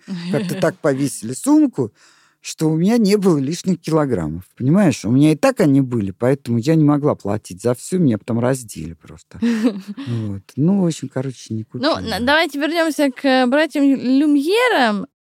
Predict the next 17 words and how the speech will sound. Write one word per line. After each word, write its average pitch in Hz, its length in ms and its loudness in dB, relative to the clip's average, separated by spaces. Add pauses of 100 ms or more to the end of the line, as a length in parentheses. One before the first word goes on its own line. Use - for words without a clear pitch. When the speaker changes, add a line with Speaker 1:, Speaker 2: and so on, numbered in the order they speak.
(100)
Speaker 2:
Первый 359 400 2
публичный 294 640 -2
сеанс 269 600 -2
был 254 140 0
проведён, 240 380 -2
конечно 233 400 -4
же, 220 120 -6
в - 100 -12
Париже 277 460 -2
двадцать 233 340 -4
второго 233 320 -2
марта 214 520 -4
тысяча 233 300 -6
восемьсот 220 400 -6
девяносто 208 320 -6
пятого 196 360 -6
года. 220 520 -4